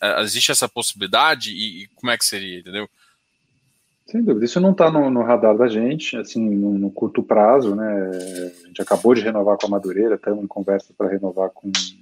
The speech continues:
Speaker 2: com, no site da Penha também. Mas esses dois são terrenos que têm potencial de reciclagem pra outros usos,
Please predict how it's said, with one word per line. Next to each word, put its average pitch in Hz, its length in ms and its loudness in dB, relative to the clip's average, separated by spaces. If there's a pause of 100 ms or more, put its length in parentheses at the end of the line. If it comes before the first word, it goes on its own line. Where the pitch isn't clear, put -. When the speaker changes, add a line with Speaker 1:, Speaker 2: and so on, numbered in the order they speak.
(180)
Speaker 2:
com, 104 160 -14
no 98 420 -8
site - 280 -2
da 104 100 0
Penha 98 340 -4
também. 120 480 0 (680)
Mas 113 360 2
esses 139 420 4
dois 139 400 6
são 113 240 -6
terrenos 113 420 -2
que - 140 -12
têm 175 160 -6
potencial 131 720 -2
de 123 120 -8
reciclagem 123 540 0
pra 156 140 0
outros 151 340 2
usos, 107 380 2